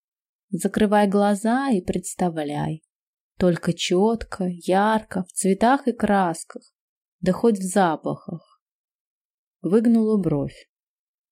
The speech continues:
Не уверена, что сразу все получится. Так мы попробуем.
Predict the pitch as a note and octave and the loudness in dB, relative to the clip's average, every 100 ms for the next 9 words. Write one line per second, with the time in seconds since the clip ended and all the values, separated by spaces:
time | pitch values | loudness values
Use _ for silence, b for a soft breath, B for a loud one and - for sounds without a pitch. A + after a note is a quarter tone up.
0 | _ - F#3 G#3+ G#3 F#3+ E3+ E3 E3+ - | _ 0 4 4 6 4 2 -2 -4 -2
1 | E3+ - G3 A#3 G3 - F3+ G3+ G3+ E3 | -4 0 2 2 0 -2 0 2 2 0
2 | - - - - - _ _ _ _ _ | -4 -12 -10 -10 -12 _ _ _ _ _
3 | - A#3 D4 D#4+ C4+ B3 A#3 A#3+ B3+ F#3 | -4 0 2 4 4 4 2 4 4 0
4 | D3 C#3+ | -4 -8